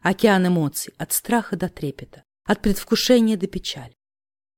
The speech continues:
«Прогони. Последняя возможность». Миша на локте опирается, а я лишь головой мотаю. «Нет, я хочу тебя, покажи мне свою любовь».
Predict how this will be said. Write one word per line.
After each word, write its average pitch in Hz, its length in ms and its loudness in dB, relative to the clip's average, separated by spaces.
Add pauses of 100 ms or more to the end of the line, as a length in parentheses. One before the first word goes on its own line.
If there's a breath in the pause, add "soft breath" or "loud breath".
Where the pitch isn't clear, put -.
(120)
«Прогони. 147 760 -6 (600)
Последняя 175 880 4
возможность». 165 840 -4 (840)
Миша 190 320 2
на 170 140 0
локте 160 340 -2
опирается, 147 640 -12 (360)
а 180 100 -2
я 175 160 0
лишь 165 180 -2
головой 175 320 -2
мотаю. 151 420 -8 (680)
«Нет, 226 360 0 (460)
я 233 160 2
хочу 247 260 2
тебя, 190 280 -4
покажи 233 480 0
мне 170 160 -2
свою 156 260 -8
любовь». 139 420 -16